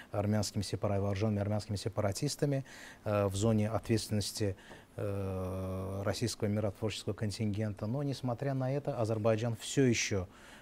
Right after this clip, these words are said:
э, чувствует и видит, и знает, и,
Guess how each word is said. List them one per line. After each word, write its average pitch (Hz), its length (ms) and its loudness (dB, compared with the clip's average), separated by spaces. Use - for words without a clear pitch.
э, 101 440 0
чувствует 147 520 -2
и 113 60 0
видит, 123 440 2
и 107 220 0
знает, 131 500 2
и, 104 280 2